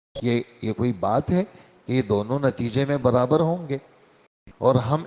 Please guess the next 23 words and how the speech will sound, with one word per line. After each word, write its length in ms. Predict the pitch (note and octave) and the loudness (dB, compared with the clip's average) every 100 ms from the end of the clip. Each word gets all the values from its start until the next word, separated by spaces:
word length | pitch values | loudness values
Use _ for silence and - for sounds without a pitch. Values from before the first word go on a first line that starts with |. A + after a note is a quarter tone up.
| - | -4
ایک 260 | C#3 C#3 F3 | -2 2 0
ہی 60 | |
لاٹھی 440 | D#3+ C3 C3 E3+ D#3+ | 2 0 2 0 0
سے 180 | F3 | -2
سب 280 | D#3 C3 - | -2 -4 -2
کو 200 | D#3 D3+ | -2 -2
ہنکائیں 340 | C3 B2 A#2+ A#2 | -4 -2 -2 -2
گے؟ 120 | A#2+ - - _ | -8 -8 -14 _
دنیا 280 | G2 G2+ G#2 | -10 -6 -4
کا 120 | A#2+ | -2
دستور 500 | A#2 B2 - D#3 F#3 | -2 -2 -4 0 2
ہے، 80 | F#3+ - - - - - - _ | 0 -4 -20 -20 -20 -20 -20 _
جو 120 | G2+ | -6
اچھے 360 | - - - C#3+ | -6 -4 0 2
لوگ 200 | D3+ D3+ | 4 4
ہوتے 360 | D3 D3 D3+ C#3 | 2 2 0 0
ہیں، 160 | D3 G#3 - - A#2+ | -2 -6 -16 -6 -4
حکومتیں 540 | A#2+ A#2+ A#2+ B2+ C3+ | -2 -2 0 0 2
ان 160 | A#2+ G#2 | 0 -2
کی 100 | B2+ | -4
قدر 340 | C#3 G#2+ F#2+ A2+ | -2 0 2 2
کرتی 460 | B2 A#2 C3 A2 | 0 0 -4 -4
ہیں، 120 | F#2 | -6